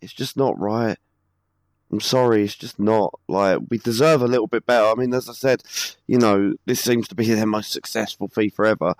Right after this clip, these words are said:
You've got people dropping a lot of money on this game or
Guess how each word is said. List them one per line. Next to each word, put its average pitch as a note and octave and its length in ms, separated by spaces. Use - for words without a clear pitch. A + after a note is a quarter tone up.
You've A#2+ 180
got C#3+ 200
people A#2+ 420
dropping A2 540
a F#2+ 60
lot G2+ 320
of F2+ 40
money G2+ 300
on D#2+ 100
this D#2+ 180
game E2 380
or F#2 320